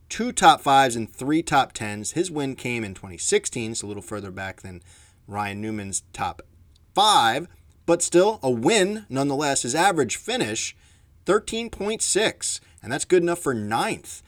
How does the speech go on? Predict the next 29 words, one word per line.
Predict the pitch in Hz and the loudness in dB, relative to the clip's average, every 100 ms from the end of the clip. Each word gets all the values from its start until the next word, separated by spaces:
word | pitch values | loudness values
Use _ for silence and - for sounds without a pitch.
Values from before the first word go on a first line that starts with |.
| _ | _
out | - 117 | -4 -2
of | 117 | 0
all | 117 110 | 2 2
active | 104 107 92 | 0 -6 -8
drivers, | 98 95 107 117 | -6 -4 -4 -6
and | 127 | -8
his | 107 | -6
driver | 120 135 202 160 | 0 2 4 4
rating | 143 139 | 2 0
is | 110 | -4
second | - - 277 - 107 - _ | -4 0 -2 -2 -8 -10 _
out | 123 117 | -4 -2
of | 110 | -2
all | 107 | -2
active | 104 98 98 | -2 -6 -10
drivers, | 92 90 110 135 - _ _ _ _ _ _ | -10 -10 -8 -10 -12 _ _ _ _ _ _
one | 120 151 | -2 0
hundred | 170 170 | 2 2
and | 139 | 2
five | 160 170 | 4 4
point | 160 175 | 4 0
eight. | 202 175 | 2 2
So | 120 | 0
that | 151 | 0
tells | 175 160 143 | 0 -2 0
you | 135 | -2
for | - 160 | -2 -2
his | 147 | -2
career, | - 113 120 254 147 101 | -2 -2 2 4 4 2